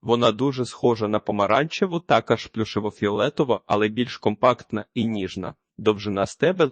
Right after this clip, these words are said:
і величина листя майже вдвічі менше, ніж у рунистої ельзновиди.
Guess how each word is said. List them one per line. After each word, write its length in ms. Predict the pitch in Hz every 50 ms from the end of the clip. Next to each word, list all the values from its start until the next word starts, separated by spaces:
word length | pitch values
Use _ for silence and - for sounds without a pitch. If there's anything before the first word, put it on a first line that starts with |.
| - -
і 80 | 117
величина 560 | 107 110 104 101 104 - - - 107 107 110
листя 380 | 113 113 117 117 - - - 98
майже 380 | 101 110 131 143 135 131 143 127
вдвічі 440 | 127 - 107 123 143 - - -
менше, 520 | 113 110 127 156 - - - - 120 104 - _ _ -
ніж 280 | 120 113 113 - - -
у 100 | - 110
рунистої 680 | 107 107 101 107 143 165 - - - 165 156 151 143 - -
ельзновиди. 720 | 123 117 110 110 110 104 101 92 95 82 80 - -